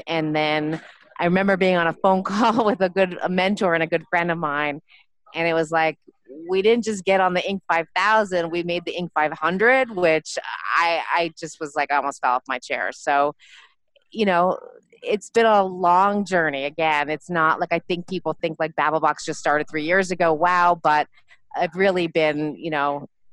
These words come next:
doing this stuff for a long time. So I'm glad that, I'm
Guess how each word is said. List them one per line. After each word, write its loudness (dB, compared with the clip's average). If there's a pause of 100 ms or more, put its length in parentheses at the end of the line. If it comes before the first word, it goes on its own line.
(520)
doing 4
this 2
stuff 0
for 0
a 4
long 2
time. -4
So 0
I'm -2
glad 0
that, 0
I'm -6